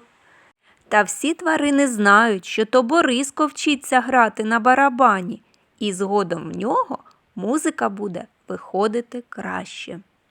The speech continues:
А тепер перевіримо, як ви уважно слухали. Як звали борсука, з яким ми сьогодні познайомилися? Вірно, борсука звали Бориско. Чому він незвичайний борсук?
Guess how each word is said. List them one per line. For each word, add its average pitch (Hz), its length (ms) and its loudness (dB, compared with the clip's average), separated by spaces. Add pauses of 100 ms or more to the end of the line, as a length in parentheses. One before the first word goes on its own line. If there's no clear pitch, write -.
(140)
А 202 140 0
тепер 202 420 -6
перевіримо, 190 840 -8
як 196 340 -2
ви 226 100 -8
уважно 202 500 -6
слухали. 202 600 -8 (400)
Як 262 340 2
звали 208 460 0
борсука, 214 640 -2
з 185 80 -12
яким 196 340 -6
ми 196 120 -8
сьогодні 247 520 -6
познайомилися? 220 1120 -6 (800)
Вірно, 180 720 -4 (200)
борсука 196 760 -2
звали 208 540 -2
Бориско. 220 840 -6 (840)
Чому 381 560 -2
він 254 280 -2
незвичайний 233 840 -2
борсук? 247 680 -8